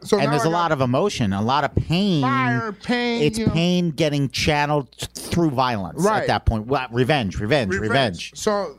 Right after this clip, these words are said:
Speaker 1: they're, they're like, "Yo," so I got fifteen angry, I got fifteen angry and emotional men
Speaker 2: Jesus.
Speaker 1: with guns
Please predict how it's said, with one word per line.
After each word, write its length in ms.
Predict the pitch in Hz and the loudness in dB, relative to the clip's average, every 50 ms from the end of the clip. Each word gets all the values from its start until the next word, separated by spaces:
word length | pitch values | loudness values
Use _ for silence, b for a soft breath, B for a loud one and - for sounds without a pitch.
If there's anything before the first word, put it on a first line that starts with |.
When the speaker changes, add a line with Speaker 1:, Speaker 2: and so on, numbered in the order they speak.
| 135 160 | -12 0
Speaker 1:
they're, 320 | 165 208 214 208 185 - - 151 | 0 0 2 0 -4 -6 -8 -2
they're 220 | 165 202 208 208 | 0 0 2 2
like, 220 | 202 196 175 180 190 | 0 0 -2 0 0
"Yo," 320 | 220 226 208 160 120 - - b b b b | 0 0 0 -2 -4 -8 -14 b b b b
so 140 | - 180 | 0 2
I 80 | 196 214 | 2 2
got 240 | 220 214 190 - - | 2 -2 -4 0 2
fifteen 420 | 240 214 214 - - 220 202 196 170 - | 0 0 0 2 0 0 0 0 -2 -2
angry, 500 | 202 226 226 208 214 214 202 196 196 - - _ _ _ _ _ _ - | -2 0 0 0 0 0 0 0 -4 -6 -12 _ _ _ _ _ _ -2
I 60 | 196 | 0
got 180 | 190 180 180 - | 0 0 2 2
fifteen 300 | 220 220 - - 214 175 | 2 2 2 2 0 0
angry 320 | 147 196 208 208 202 190 185 | 2 0 0 2 2 0 0
and 100 | 180 165 | 0 0
emotional 540 | 151 156 180 196 196 - - 180 165 160 156 | 0 2 2 0 0 0 -4 -6 -4 -4 -2
men 340 | 165 156 147 147 147 151 - _ _ | -2 -2 -2 -2 -6 -8 -12 _ _
Speaker 2:
Jesus. 640 | - - - 107 104 90 - - - - - - - | -8 -2 0 2 2 0 -2 -6 -10 -10 -12 -4 0
Speaker 1:
with 140 | 185 180 156 | 0 0 2
guns 500 | - 175 160 147 139 139 139 - - - | 2 0 2 0 -2 -4 -6 -10 -16 -20